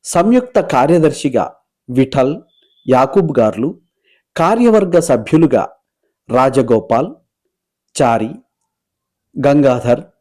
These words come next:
స్వామి, గంగారెడ్డి, దుర్భేషం,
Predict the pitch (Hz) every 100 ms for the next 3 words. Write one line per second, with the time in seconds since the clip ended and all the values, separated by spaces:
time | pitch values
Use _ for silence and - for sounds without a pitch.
0 | _ _ _ _ _ - - 139 123 113
1 | 110 147 _ _ _ _ _ _ - 120
2 | 131 143 156 139 110 90 110 - _ _
3 | _ _ _ _ _ _ - 127 156 131
4 | 156 131 - 113